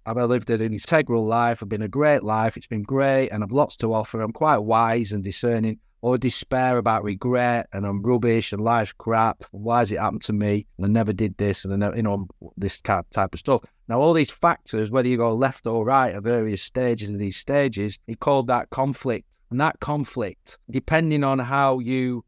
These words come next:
come out of it, it says these conflicts are centered on either developing a psychological quality or failing to develop that quality to survive it. So during these times, the potential for personal growth is high, but so is the potential for, for failure.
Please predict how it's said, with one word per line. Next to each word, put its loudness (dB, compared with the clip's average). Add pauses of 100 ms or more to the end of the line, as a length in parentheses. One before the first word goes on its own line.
come -2
out 2
of -4
it, -4
it -16
says -4
these -2
conflicts -2
are -4
centered -2
on 0
either 0
developing 0
a -2
psychological -2
quality 0 (120)
or -2
failing 2
to -4
develop 2
that -4
quality -2 (120)
to -6
survive 2
it. -6 (160)
So -8
during 2
these 0
times, 2
the -6
potential -2
for -6
personal 0
growth 0
is -2
high, 0 (260)
but -6
so 0
is -2
the 0
potential -2
for, -10 (140)
for -2
failure. -2